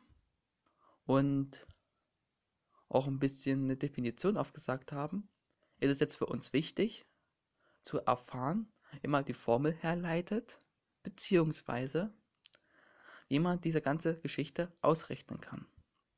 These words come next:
Ich habe jetzt hier eine Zeichnung. Das sieht irgendwie aus wie so eine umgedrehte Zuckertüte, was auf dem Kopf was umgefallen ist, aber das ist jetzt nicht so wichtig. Man,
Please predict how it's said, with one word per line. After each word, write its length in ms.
Ich 180
habe 180
jetzt 200
hier 180
eine 260
Zeichnung. 640
Das 80
sieht 140
irgendwie 360
aus 220
wie 60
so 120
eine 120
umgedrehte 600
Zuckertüte, 840
was 240
auf 120
dem 100
Kopf 280
was 200
umgefallen 560
ist, 260
aber 380
das 120
ist 120
jetzt 180
nicht 120
so 140
wichtig. 420
Man, 180